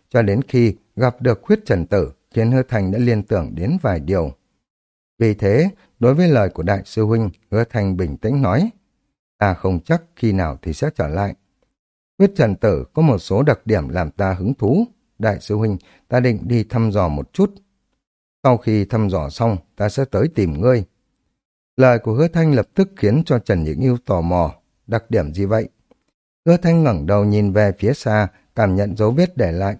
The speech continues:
trên người Huyết Trần Tử, bây giờ đã tự tiêu tan gần hết. Nhưng lúc đó,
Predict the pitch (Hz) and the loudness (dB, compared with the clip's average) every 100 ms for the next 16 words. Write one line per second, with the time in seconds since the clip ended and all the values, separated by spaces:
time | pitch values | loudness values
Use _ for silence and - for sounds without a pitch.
0 | - 147 135 95 73 135 - 110 85 110 | -4 0 2 0 0 -4 -2 -2 -2 0
1 | 87 62 _ _ _ - 160 139 98 78 | -2 -4 _ _ _ 0 2 4 2 0
2 | 95 117 135 - 131 - 120 107 - 98 | 0 0 -2 0 -2 -2 0 0 2 0
3 | 92 90 69 95 165 _ _ _ _ _ | 2 -2 -2 -2 -2 _ _ _ _ _
4 | 123 127 120 165 - 104 113 208 | 2 4 4 2 0 0 2 0